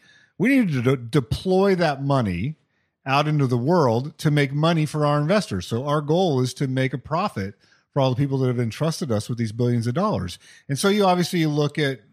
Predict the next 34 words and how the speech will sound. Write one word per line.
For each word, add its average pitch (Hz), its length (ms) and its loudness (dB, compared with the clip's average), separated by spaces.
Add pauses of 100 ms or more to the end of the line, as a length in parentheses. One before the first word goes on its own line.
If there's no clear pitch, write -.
(140)
you 143 120 -2
know, 127 520 -2
uh, 127 280 -2
into 127 240 -2
the 127 80 -4
stock 131 400 -4
market, 107 400 -2
into 117 240 -2
options, 113 680 -6
into 110 180 -6
commodities. 113 800 -4
So - 280 -20
you're 160 100 -2
looking 240 180 -2
at 190 80 -2
all 165 180 2
these 156 160 0
different 139 340 0
investment 143 440 0
vehicles. 107 560 0 (320)
And 139 140 -4
so 175 240 2
some 165 320 0
smart 202 320 -2
people, 196 560 0 (280)
uh, 139 80 0
g-, 127 160 -8
uh, 143 200 0
got 147 320 0
in 143 140 0
a 135 60 2
room, 127 380 2
these 123 300 0
quants, 139 640 -2